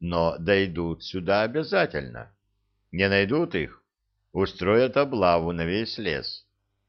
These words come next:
Убитыми найдут, та же песня.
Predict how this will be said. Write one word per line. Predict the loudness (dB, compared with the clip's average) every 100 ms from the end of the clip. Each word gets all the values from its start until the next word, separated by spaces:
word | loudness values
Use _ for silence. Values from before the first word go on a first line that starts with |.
| _
Убитыми | -2 0 2 2 2 0 2
найдут, | 2 0 0 -4 -6 -16 -2
та | 2 2
же | 0
песня. | -4 -6 -8 -12 -12 -14